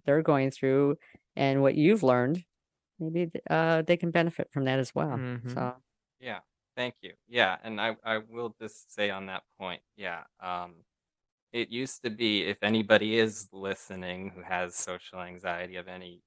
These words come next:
Speaker 3: degree, like, it used to
Speaker 2: Mm-hmm.
Speaker 3: be a lot worse for me, and it's definitely getting better. And the more I keep doing rational therapy and just, like, it's, like, it, I, I,
Speaker 1: Mm-hmm.
Speaker 3: I do believe that it's something that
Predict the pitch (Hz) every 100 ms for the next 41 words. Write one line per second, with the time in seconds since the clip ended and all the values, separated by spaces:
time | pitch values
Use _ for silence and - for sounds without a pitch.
0 | - 101 92 87 87 87 87 95 113 127
1 | 123 139 143 123 110 - 98 92 - 104
2 | 95 95 90 87 90 - 98 92 101 95
3 | 92 90 87 87 85 85 87 87 87 87
4 | 90 90 87 87 _ 95 90 _ _ _
5 | _ _ _ _ _ _ _ _ 110 107
6 | 95 95 92 90 87 87 _ _ _ _
7 | _ 98 87 85 - 87 87 - 107 98
8 | 95 92 90 87 82 76 - - - _
9 | _ _ _ - - 87 80 _ 90 -
10 | - - - - _ _ - 65 _ 110
11 | 107 151 101 143 107 156 107 113 135 123
12 | 127 110 110 104 101 95 95 - 98 90
13 | - 87 87